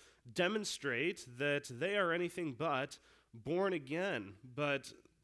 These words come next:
<clears throat> though this, uh, phrase is often misused, thrown around, it is a very important thing. There's a very important teaching on it that the Lord Jesus gives us.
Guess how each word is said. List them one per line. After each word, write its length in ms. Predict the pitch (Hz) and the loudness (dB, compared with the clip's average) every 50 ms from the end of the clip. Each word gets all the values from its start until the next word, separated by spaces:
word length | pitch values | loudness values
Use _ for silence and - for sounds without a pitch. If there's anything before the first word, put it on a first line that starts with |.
| _ - | _ -4
<clears throat> 1080 | - 202 196 196 180 156 123 - - - _ _ _ _ _ _ _ _ _ _ - - - | -2 -2 0 0 0 -2 -4 -6 -12 -18 _ _ _ _ _ _ _ _ _ _ -18 -14 -8
though 260 | 117 147 165 175 180 | -2 0 0 0 0
this, 320 | 165 185 175 160 - - | 0 -2 -2 -2 -4 -2
uh, 320 | 156 147 139 135 127 120 120 - - - - - _ _ _ | 0 2 2 2 2 0 -2 -6 -14 -20 -20 -20 _ _ _
phrase 640 | - - - - 160 180 185 156 139 143 160 156 123 | -20 -10 -4 0 2 4 4 4 4 4 2 0 -4
is 140 | 131 117 110 | -6 -4 -2
often 640 | 131 131 135 131 - - 131 127 123 123 123 123 113 - | 0 0 0 0 -2 -2 -2 -2 0 -2 -2 -6 -8 -6
misused, 720 | 113 147 175 165 - - 143 139 143 147 170 170 - - - | -4 -4 -2 -2 -2 -2 0 0 0 0 -2 -4 -6 -10 -8
thrown 300 | - 131 143 151 156 156 | -6 -4 -2 -2 -2 -2
around, 500 | 135 123 127 135 151 151 131 135 143 143 | -2 -2 0 0 0 0 0 0 -2 -2
it 100 | 135 131 | -4 -4
is 140 | 131 120 | -6 -6
a 60 | 127 117 | -8 -8
very 260 | 113 151 170 175 165 | -6 -4 -2 0 0
important 640 | 147 127 117 - - - 175 180 175 127 135 131 120 | 0 0 -2 -6 -8 -6 -4 -4 -4 -4 -4 -6 -8
thing. 640 | - - - 170 175 151 135 143 147 143 131 123 120 | -10 -10 -6 -2 0 0 0 0 -2 -2 -4 -4 -4
There's 240 | 123 127 127 113 120 | -4 -4 -4 -6 -8
a 60 | 117 | -8
very 300 | 113 143 160 160 151 135 | -6 -4 -4 -2 -2 -2
important 520 | 120 117 - - 160 170 143 98 123 120 | -4 -4 -6 -6 -6 -6 -6 -6 -8 -10
teaching 460 | - - - 165 156 - - 123 131 | -10 -12 -12 -12 -10 -8 -8 -6 -4
on 240 | 135 139 156 170 156 | -2 -2 -2 -2 -2
it 160 | 127 127 120 - | -2 -4 -6 -8
that 140 | 123 - - | -12 -12 -12
the 60 | 117 | -10
Lord 320 | 120 123 131 131 131 123 | -8 -6 -4 -4 -6 -6
Jesus 400 | 113 123 135 135 120 117 107 - | -6 -6 -6 -4 -4 -6 -10 -10
gives 380 | - 117 131 151 160 151 117 117 | -8 -6 -4 -4 -4 -4 -6 -6
us. 300 | 117 113 127 - - | -6 -6 -6 -8 -12